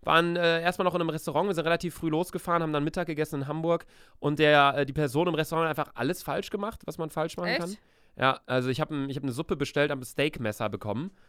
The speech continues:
Speaker 1: So,
Speaker 2: Hm.
Speaker 1: er hat erstmal, erstmal so, weißt du, so alles falsch gemacht. Falsche Karte gegeben, er hat mir nur eine Weinkarte gegeben, keine Essenskarte.
Speaker 2: Mhm.
Speaker 1: Dann halt so, ja, Bestellung falsch aufgenommen. Dann hab ich halt eine Suppe bestellt, eine Spargelsuppe ohne Zwiebeln, kam mit Zwiebeln.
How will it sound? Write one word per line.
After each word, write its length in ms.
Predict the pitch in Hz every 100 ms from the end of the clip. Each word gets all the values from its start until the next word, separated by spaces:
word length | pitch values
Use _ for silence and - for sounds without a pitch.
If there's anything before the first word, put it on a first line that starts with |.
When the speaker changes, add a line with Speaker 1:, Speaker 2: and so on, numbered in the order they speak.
| _ -
Speaker 1:
So, 300 | - 127 170
Speaker 2:
Hm. 60 | 185 -
Speaker 1:
er 120 | 117
hat 100 | 143
erstmal, 260 | 156 156 170
erstmal 260 | 170 185 156
so, 220 | 160 156
weißt 200 | 147 180
du, 20 |
so 80 | 147
alles 280 | - 165 -
falsch 220 | 123 117
gemacht. 200 | 117 110 - _ _
Falsche 280 | 151 160 -
Karte 380 | 139 170 185 180
gegeben, 260 | 170 175
er 40 | 156
hat 40 |
mir 60 | 156
nur 80 | 156
eine 100 | 139
Weinkarte 540 | 151 170 165 165 156
gegeben, 380 | 151 151 151 147
keine 300 | 143 139 -
Essenskarte. 800 | 143 165 - 139 143 - - 143
Speaker 2:
Mhm. 60 | - - _
Speaker 1:
Dann 160 | - 143
halt 160 | 143 135
so, 100 | 139
ja, 480 | 143 151 151 151 143 -
Bestellung 460 | 131 147 165 170 160
falsch 340 | 151 175 185
aufgenommen. 520 | 160 170 - 165 175 180
Dann 100 | 143
hab 60 |
ich 80 | 147
halt 100 | 147
eine 80 | 139
Suppe 200 | 156 175
bestellt, 380 | 156 - 160 151
eine 80 | 135
Spargelsuppe 640 | - 143 160 143 151 147
ohne 180 | 139 135
Zwiebeln, 400 | - 170 170 160
kam 200 | 143 143
mit 160 | 151
Zwiebeln. 540 | - 151 147 151 151